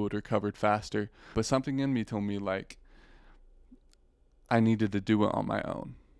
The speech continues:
Like, I, I don't know what it was. And maybe, maybe it was a little bit of pride and ego. Um, but maybe just a lot of hurt, you know, and, and a lot of trauma. I think I was just scared. I was scared of, like, if, if, if help meant that,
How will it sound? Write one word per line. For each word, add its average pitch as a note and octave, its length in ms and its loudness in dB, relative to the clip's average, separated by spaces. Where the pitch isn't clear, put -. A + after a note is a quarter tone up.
Like, A2+ 160 2
I, G#2+ 180 2
I C3+ 80 2
don't C3+ 120 4
know B2+ 100 6
what A2+ 180 4
it G2+ 80 -2
was. G2+ 240 -4
And C3+ 160 4
maybe, C#3 320 6
maybe B2 300 2
it - 20 -2
was A2+ 160 0
a A2 40 0
little G#2+ 140 0
bit G#2 120 -4
of G2 80 -8
pride G#2 260 0
and G#2 120 -4
ego. G#2 380 -4
Um, G#2 500 6
but B2 160 10
maybe C3+ 260 8
just G#2+ 160 -6
a G#2+ 60 -2
lot F#2+ 240 -4
of G#2 100 -12
hurt, - 320 -6
you A#2 140 4
know, G#2+ 260 6
and, C3+ 180 4
and C#3+ 160 4
a C#3 60 8
lot B2+ 220 6
of A2+ 40 -2
trauma. G#2 400 0
I A2+ 120 -2
think B2 120 2
I A#2+ 40 4
was A2 100 0
just A2 180 -2
scared. - 440 -2
I - 80 2
was A2+ 100 2
scared B2 400 6
of, G#2+ 100 2
like, A2+ 200 2
if, - 260 -2
if, B2 320 0
if A#2 160 -6
help C3 460 4
meant A2+ 440 2
that, A2 460 0